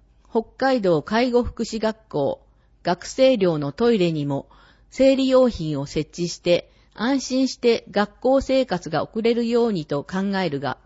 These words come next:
どうか。答弁、教育長。まずは信頼関係を築くことが優先。まずは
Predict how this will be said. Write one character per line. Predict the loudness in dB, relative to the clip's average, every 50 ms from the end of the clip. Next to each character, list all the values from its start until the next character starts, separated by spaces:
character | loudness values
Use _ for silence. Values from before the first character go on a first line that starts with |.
| _ -2
ど | 0 0 0
う | -2
か。 | -4 -10 -12 -12 _ _ _ _ _ _ _ _ _ _ _ _ _ _ _ _ _ _ _ _ _ _ _ _ _ _
答 | 0 2 2 2
弁、 | 2 0 -2 -4 -6 -12 -18 _ _
教 | -4 -2 0 0 -2
育 | -4 -8 -14
長。 | -10 -8 -8 -6 -8 -10 _ _ _ _ _ _ _ _ _ _ _ _ _ _ _ _ _ _ _ -2
ま | 0 0 2
ず | 2 2
は | 2 2 0
信 | -2 -2 0 2 2 2
頼 | 2 2 0 0 -2
関 | -2 -2 0 0 -2
係 | -2 -2 -2 -2 0
を | -2 -4 -4
築 | -6 -8 -8 -8 -10 -12
く | -12 -8
こ | -8 -6 -6
と | -6 -8
が | -8 -8 -8
優 | -6 -6 -8
先。 | -8 -8 -8 -8 -8 -6 -8 -10 -14 _ _ _ _ _ _ _ _ _ _ _ _ _ _ _ _ _ _ _ _ _ _ _ _ -20 -20 _ _ _ _ _ _ _ _ _ _ _
ま | 0 0 0
ず | 2 2 4
は | 4 4 4 2 0